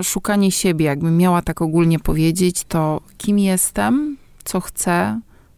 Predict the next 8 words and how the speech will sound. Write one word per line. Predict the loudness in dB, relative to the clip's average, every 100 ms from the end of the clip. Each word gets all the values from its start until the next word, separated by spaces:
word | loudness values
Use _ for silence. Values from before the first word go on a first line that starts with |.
| -12
co | -8 -6
dalej | -2 -2 0 0 0 -2 -6 -16 -20 -20 -10 -2
i | 0
jaki | 0 2
jest | 0 2
sens | 0 2 2 0
tego | -2 -2
wszystkiego | -2 -4 -6 -6 -4 -2 0 0